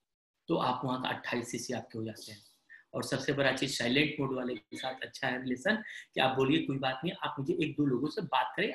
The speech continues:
आप ठीक है, आप प्रोडक्ट मत लीजिए, आप दो लोगों से बात करें।" हमें हर व्यक्ति के साथ, system breaker के साथ उसके तरह पेश आना है, यानी हमेशा उसे cool रखना है, उसे बहस नहीं करना है। Silent पोर्ट वाले के साथ हमें क्या करना है कि उसके साथ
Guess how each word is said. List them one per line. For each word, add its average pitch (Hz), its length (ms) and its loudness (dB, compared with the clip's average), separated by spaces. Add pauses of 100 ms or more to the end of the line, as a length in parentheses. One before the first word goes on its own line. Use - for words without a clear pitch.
आप - 200 0
ठीक 226 140 2
है, 214 60 8
आप 202 60 6
प्रोडक्ट 175 340 2
मत 160 160 -2
लीजिए, - 460 2 (320)
आप 185 160 6
दो 180 80 12
लोगों 143 220 8
से 139 120 -2
बात - 320 -8
करें।" - 200 -18 (360)
हमें 269 380 10 (220)
हर 254 280 10
व्यक्ति 196 340 8
के 151 100 0
साथ, - 540 -12
system 226 380 8
breaker 226 320 10
के 220 100 2
साथ 214 200 6 (440)
उसके 180 280 6
तरह 214 180 4
पेश 220 280 6
आना 214 200 6
है, 220 260 4 (720)
यानी 190 140 10
हमेशा 185 340 6
उसे 214 200 6
cool 208 340 4
रखना 214 240 4
है, 220 60 6
उसे 185 180 0
बहस 147 320 4
नहीं 220 140 6
करना 220 220 4
है। - 220 -4 (260)
Silent 240 460 10
पोर्ट 226 160 8
वाले 220 220 8
के 220 160 2
साथ 214 300 4
हमें 214 160 2
क्या 208 140 8
करना 214 240 4
है 214 80 2
कि 220 80 -2
उसके 208 220 0
साथ 220 340 4